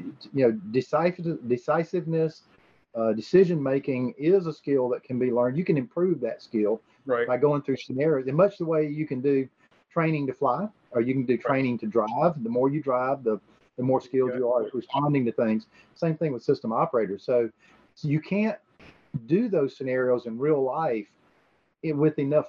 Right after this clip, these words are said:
Speaker 1: frequency for the operator to, to call that training. But you
Speaker 2: Right.
Speaker 1: can put 'em on a simulator and do it over and over and over until they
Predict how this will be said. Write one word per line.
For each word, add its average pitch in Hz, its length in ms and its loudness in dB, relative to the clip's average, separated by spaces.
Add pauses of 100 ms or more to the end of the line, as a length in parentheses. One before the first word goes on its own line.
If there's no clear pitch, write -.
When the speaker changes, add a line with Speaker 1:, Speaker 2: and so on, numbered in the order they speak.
Speaker 1:
frequency 131 640 0
for 120 160 -2
the 117 140 2
operator 131 600 -2 (120)
to, 120 400 0
to 131 80 0
call 139 240 2
that - 160 -2
training. 135 380 -2 (420)
But 127 140 2
you 120 40 -4
Speaker 2:
Right. 147 120 0
Speaker 1:
can 135 140 -2
put 170 160 2
'em 151 120 2
on 120 140 -4
a - 20 -12
simulator 123 640 -2
and 113 80 -6
do 127 140 2
it 113 120 -4
over 139 460 0
and 110 80 -6
over 123 380 2
and 113 100 -14
over 143 420 2 (380)
until 123 640 -2
they 120 340 0